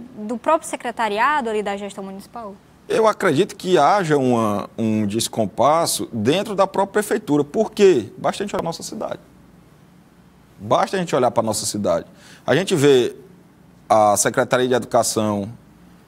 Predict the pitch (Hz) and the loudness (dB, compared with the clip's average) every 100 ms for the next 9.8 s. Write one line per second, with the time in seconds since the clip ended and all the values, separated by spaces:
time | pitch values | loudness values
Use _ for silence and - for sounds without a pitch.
0 | - - - - - 127 139 139 139 139 | -20 -20 -20 -14 0 2 2 2 2 2
1 | 135 120 117 117 98 104 - 143 143 - | 2 4 2 0 0 -2 0 -2 -2 -6
2 | - - _ - 190 302 131 101 117 120 | -20 -20 _ -6 0 2 2 0 0 0
3 | 117 - 113 110 107 107 110 151 185 - | -2 0 2 4 4 2 2 0 0 -6
4 | - 107 - 127 - 120 120 110 - - | -10 -6 -2 -2 -2 -2 0 -2 -8 -20
5 | - - - 131 123 131 127 120 113 117 | -20 -14 0 2 2 0 0 2 2 2
6 | 117 110 - 113 110 - 113 120 139 185 | 0 0 0 2 2 2 0 2 2 0
7 | 208 - - _ 135 131 - 135 - 135 | -6 -16 -20 _ -2 0 2 0 2 2
8 | 120 117 - 127 - 127 - 120 110 151 | 2 2 0 -2 0 -2 2 0 0 2
9 | 180 147 127 117 135 226 - | 4 4 2 0 -2 -2 -8